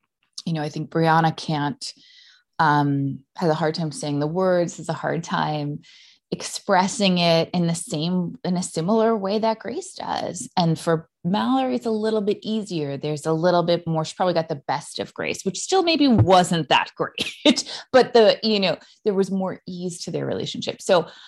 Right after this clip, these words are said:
I have always kind of connected those dots in my mind that, you know, my parents were in a loveless marriage. There was, I had a withholding parent, um, in Grace, and,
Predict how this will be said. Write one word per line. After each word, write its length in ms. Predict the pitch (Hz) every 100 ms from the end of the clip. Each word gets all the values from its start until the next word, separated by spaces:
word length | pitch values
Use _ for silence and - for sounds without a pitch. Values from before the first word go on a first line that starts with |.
| - - -
I 120 | 208
have 180 | 214 196 -
always 520 | 190 185 190 190 190
kind 200 | 220 202
of 140 | 196
connected 560 | - 196 165 170 180 170
those 300 | 165 160 160
dots 360 | 165 156 165 175
in 80 |
my 160 | 160 151
mind 560 | 151 147 156 151 151 -
that, 320 | 151 139 139 - - - _
you 140 | 165 170
know, 360 | 151 143 - -
my 200 | 165 156
parents 400 | - 170 165 -
were 80 |
in 60 | 160
a 60 | 156
loveless 420 | 151 147 156 180
marriage. 880 | 208 202 190 175 165 151 139 - - _ _ _ _ _ _ _ -
There 220 | 180 170
was, 600 | 160 165 156 151 156 151 -
I 100 | 165
had 160 | 156 151
a 60 |
withholding 580 | 151 175 - 170 165 170
parent, 720 | 170 - 214 202 190 180 170 - - -
um, 540 | 156 147 143 139 139 _ _ _ _ - -
in 160 | 160 156
Grace, 680 | 185 185 180 170 160 - -
and, 640 | 165 156 151 147 147 147